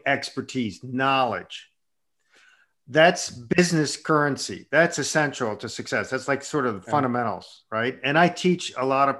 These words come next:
Speaker 1: uh, individuals and other, uh, now I'm known as the consultant's consultant. So I teach a lot of those fundamentals. But the game changer is the social currency, your ability
Speaker 2: Mm.
Speaker 1: to, uh, work with diverse,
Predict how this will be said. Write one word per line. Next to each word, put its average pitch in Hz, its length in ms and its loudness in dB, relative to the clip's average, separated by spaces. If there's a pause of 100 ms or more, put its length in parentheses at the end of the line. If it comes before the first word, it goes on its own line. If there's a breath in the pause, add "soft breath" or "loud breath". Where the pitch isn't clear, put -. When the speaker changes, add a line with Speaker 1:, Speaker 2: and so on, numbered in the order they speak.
(120)
Speaker 1:
uh, 113 400 2
individuals 135 760 -2
and 110 120 -4
other, 123 480 0
uh, 117 220 2
now 139 340 4
I'm 127 180 -2 (460)
known 156 320 6
as 135 140 4
the - 80 0
consultant's 135 640 2
consultant. 131 560 0
So 139 100 -4
I 135 80 4
teach 175 440 -4 (360 loud breath)
a 147 60 4
lot 170 240 10
of 160 100 4
those 131 180 2 (320)
fundamentals. 131 680 0 (400 soft breath)
But 156 180 2
the 165 80 2
game 247 460 6
changer 127 500 -2
is 120 380 -2
the 113 100 -6
social 139 560 -2
currency, 104 600 -8 (180)
your 147 160 -2
ability 247 680 2
Speaker 2:
Mm. 110 100 -10
Speaker 1:
to, 160 460 -2
uh, 135 280 2
work 156 300 -2
with 117 240 -4
diverse, 151 760 -2